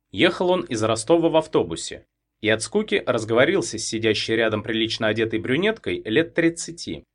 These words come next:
Дамочка оказалась идеальной слушательницей. С неподдельным интересом она слушала рассказ о непротивлении злу и энергетике чакр. Открытый рот и заворожённый взгляд воодушевляют любого оратора, и Гену понесло.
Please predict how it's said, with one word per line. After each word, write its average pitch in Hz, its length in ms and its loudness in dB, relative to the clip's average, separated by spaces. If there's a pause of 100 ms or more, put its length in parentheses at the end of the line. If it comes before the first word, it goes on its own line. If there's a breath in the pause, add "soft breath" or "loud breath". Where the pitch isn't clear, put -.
(260)
Дамочка 127 480 2
оказалась 156 640 2
идеальной 104 480 2
слушательницей. 87 1040 -10 (520)
С - 80 -10
неподдельным 117 640 4
интересом 120 640 0
она 117 240 0
слушала 180 460 0
рассказ 175 500 2
о 107 60 -4
непротивлении 107 640 -2
злу 139 460 -2
и 101 120 -4
энергетике 104 640 -2
чакр. - 520 0 (560)
Открытый 123 480 0
рот 135 280 2
и 117 60 -6
заворожённый 113 600 0
взгляд 131 440 4
воодушевляют 117 800 4
любого 127 460 2
оратора, 90 480 0 (320)
и 101 80 -8
Гену 165 420 2
понесло. 95 680 -6